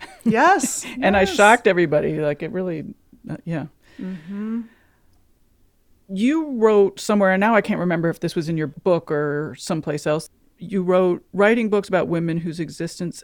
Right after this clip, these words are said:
Speaker 2: had been forgotten was super important for you."
Speaker 1: Mm-hmm.
Speaker 2: Do you have a mission in your writing? I mean, do you think about it in that way?
Speaker 1: It has come to feel like one. <laughs>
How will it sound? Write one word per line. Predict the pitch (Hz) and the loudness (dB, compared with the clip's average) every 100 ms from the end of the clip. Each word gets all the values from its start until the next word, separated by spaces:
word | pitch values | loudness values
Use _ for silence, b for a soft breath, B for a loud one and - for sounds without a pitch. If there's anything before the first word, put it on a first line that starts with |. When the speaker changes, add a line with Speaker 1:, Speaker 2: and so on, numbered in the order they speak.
| - | -10
Speaker 2:
had | 165 151 | -8 -6
been | 147 | -6
forgotten | - 147 147 - 160 131 | -8 -8 -6 -6 -6 -8
was | 135 - - _ - | -10 -14 -20 _ -10
super | - - | -8 -8
important | - - - - - | -10 -10 -10 -10 -12
for | - | -10
you." | 143 - - b b b | -10 -10 -12 b b b
Speaker 1:
Mm-hmm. | 190 175 151 | -6 -6 -6
Speaker 2:
Do | 185 | -2
you | 196 226 262 | 0 0 0
have | 254 226 220 220 240 _ _ _ - | -2 -2 -2 -4 -8 _ _ _ -2
a | 175 | 0
mission | 170 202 - 262 | 0 -2 -2 -4
in | 254 247 | 0 0
your | 240 220 | 0 -2
writing? | 226 233 247 233 | -2 -2 -4 -4
I | |
mean, | 180 | -6
do | 175 | -6
you | 170 | -8
think | 202 208 | -8 -8
about | 214 214 214 | -6 -6 -4
it | 214 | -4
in | 208 | -4
that | 208 - | -6 -6
way? | 226 240 - _ _ _ _ b b b b b b b b b b b b b _ _ - | -8 -8 -12 _ _ _ _ b b b b b b b b b b b b b _ _ -8
Speaker 1:
It | 285 370 | -6 -4
has | 370 403 - - _ _ _ _ _ - | -4 -4 -4 -8 _ _ _ _ _ -16
come | - 269 370 349 | -6 -4 -4 -6
to | - - 247 233 - | -4 -2 0 0 -4
feel | - 294 349 | -4 -2 0
like | 196 180 190 | -2 -4 -6
one. | 180 196 | -2 2
<laughs> | 262 | 4